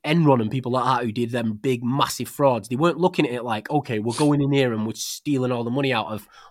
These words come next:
old people's banks and things like that." Instead, they was thinking to themselves, "Well, it's just data. It's just a thing on a screen."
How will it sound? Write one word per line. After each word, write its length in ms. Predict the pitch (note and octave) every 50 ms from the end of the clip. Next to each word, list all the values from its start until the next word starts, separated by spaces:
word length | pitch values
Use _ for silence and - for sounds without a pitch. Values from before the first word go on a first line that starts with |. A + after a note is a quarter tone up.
| - -
old 160 | B2 A#2 A2
people's 300 | - A2+ G2+ - G#2+ G2+
banks 280 | - A#2+ C3 A#2+ - -
and 80 | G#2+
things 180 | F#2+ G#2 G2+ G2
like 140 | G2+ G#2 -
that." 180 | A#2+ G#2+ G2+ -
Instead, 340 | G#2 G2 - - D#3 D3 A#2+
they 60 | -
was 160 | B2 A#2 -
thinking 240 | - A#2+ G#2 A2 G#2+
to 80 | F#2+ F#2+
themselves, 420 | A2 G2 - A2 G2+ F#2+ F#2 - - _ _ _ _ _ _
"Well, 160 | - C#3+ - - - -
it's 120 | - -
just 280 | - - D#3 - - -
data. 380 | C3+ B2+ D#3+ - - - A#2+
It's 140 | F#2+ G#2+ -
just 240 | - C#3+ - - -
a 20 |
thing 220 | - D3 C3+ B2 A#2
on 80 | G#2 F#2+
a 20 |
screen." 420 | - - - B2+ C3+ C#3+ A#2 -